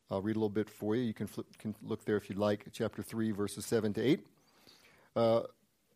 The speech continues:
the Lord says, "I have seen and heard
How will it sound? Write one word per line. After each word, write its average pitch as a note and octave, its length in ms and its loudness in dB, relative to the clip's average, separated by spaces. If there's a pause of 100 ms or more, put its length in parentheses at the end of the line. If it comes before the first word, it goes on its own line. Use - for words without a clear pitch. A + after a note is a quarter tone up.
(360)
the A#2+ 100 0
Lord C#3+ 220 4
says, C#3+ 260 10
"I C#3+ 100 12
have C3+ 120 10
seen G#3+ 400 4
and C3 100 4
heard C3 500 2